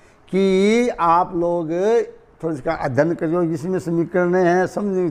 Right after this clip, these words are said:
चीज़ें हैं, तो ध्यान से ये पांच विधियां कल कराएंगे। पहली है alcohol,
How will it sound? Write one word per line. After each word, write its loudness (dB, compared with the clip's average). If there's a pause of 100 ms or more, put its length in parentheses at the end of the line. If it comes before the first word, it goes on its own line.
चीज़ें -2
हैं, 0 (300)
तो -2
ध्यान 4
से 0 (360)
ये 4 (120)
पांच 2
विधियां -2
कल -2
कराएंगे। 2 (340)
पहली 2
है 2 (200)
alcohol, 2